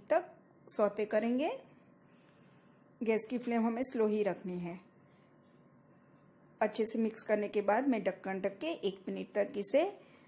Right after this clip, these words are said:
सौते होने दूंगी। बाद में हम इसको, इसमें पानी डाल के फिर इसे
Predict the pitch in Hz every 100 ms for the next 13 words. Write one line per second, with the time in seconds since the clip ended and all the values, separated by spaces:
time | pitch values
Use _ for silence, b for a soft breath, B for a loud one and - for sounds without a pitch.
0 | - - 208 202 208 208 208 214 226 247
1 | 370 440 190 196 196 262 285 202 - -
2 | 262 349 B B B B 208 - 220 -
3 | 185 185 196 196 196 196 370 - 247 233
4 | 208 247